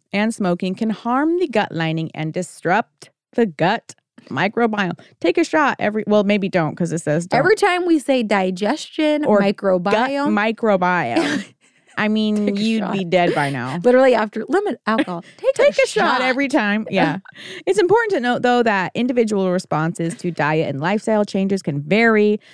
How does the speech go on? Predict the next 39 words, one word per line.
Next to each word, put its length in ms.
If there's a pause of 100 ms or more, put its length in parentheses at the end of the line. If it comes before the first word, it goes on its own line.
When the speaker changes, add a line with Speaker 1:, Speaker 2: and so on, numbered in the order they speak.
(140)
Speaker 1:
So 100
it's 120
a 40
good 160
idea 340
to 380
consult 520
with 180
a 80
healthcare 560
professional 580
or 120
a 20
registered 580
dietitian 800
for 140
personalized 1000
advice 580
on 160
improving 380
gut 180
health. 320 (540)
Additionally, 800
if 120
you 80
experience 580
persistent 920
digestive 600
issues, 520 (520)
you 280
should 320
definitely 720
seek 280
medical 380
attention 560
to 140
rule 200
out 200
any 260